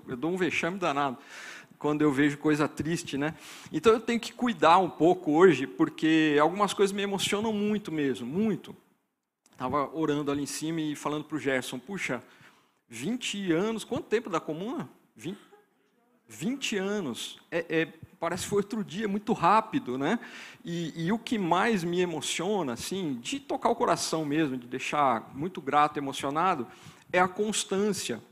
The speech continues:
sabe? É, a gente vai ficando velho, né? Eu faço cinquenta, você fez cinquenta já, né? Cinquenta e três, eu faço cinquenta esse ano.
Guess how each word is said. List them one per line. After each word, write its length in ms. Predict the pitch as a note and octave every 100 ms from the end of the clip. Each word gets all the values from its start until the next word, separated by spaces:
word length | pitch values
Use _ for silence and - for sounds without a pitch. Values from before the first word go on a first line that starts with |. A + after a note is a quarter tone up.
| _
sabe? 400 | - D#3 F3+ E3+ - - - -
É, 640 | C3 C3 B2+ A#2+ A#2 G2+ -
a 60 | D3+
gente 100 | D#3+
vai 80 | G#3
ficando 400 | - E3+ D3 - B2 _
velho, 420 | A#2+ D3 F#3 C3
né? 140 | C3+ C#3+
Eu 60 |
faço 280 | - F#3+ -
cinquenta, 500 | - A3 G3+ G3+ F#3
você 80 | F#3+
fez 200 | D#4+ -
cinquenta 440 | B2+ - A2+ G#2+
já, 120 | G#2+
né? 220 | G#2+ A#2 E3+ - - _ _ _ _
Cinquenta 260 | - F3 A3+
e 40 |
três, 440 | - B2 B2+ A#2 B2+
eu 80 |
faço 300 | C3+ E3 E3
cinquenta 500 | - F3+ - D3 C3+
esse 200 | A#2 -
ano. 180 | A2+ G2+